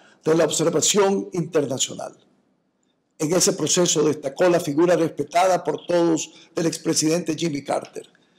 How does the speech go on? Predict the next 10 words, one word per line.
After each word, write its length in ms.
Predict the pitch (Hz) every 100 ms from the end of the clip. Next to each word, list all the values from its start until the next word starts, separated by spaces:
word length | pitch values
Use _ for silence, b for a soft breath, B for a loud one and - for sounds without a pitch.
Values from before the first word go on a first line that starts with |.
| b b
que 100 | - 151
junto 280 | 160 165 185
con 180 | 170 151
Baena 380 | 156 170 190 196
Suárez, 400 | 160 120 - -
secretario 520 | 139 147 147 170 180
general 380 | 180 160 175 175
de 80 |
la 120 | 160 151
oea, 340 | 143 160 -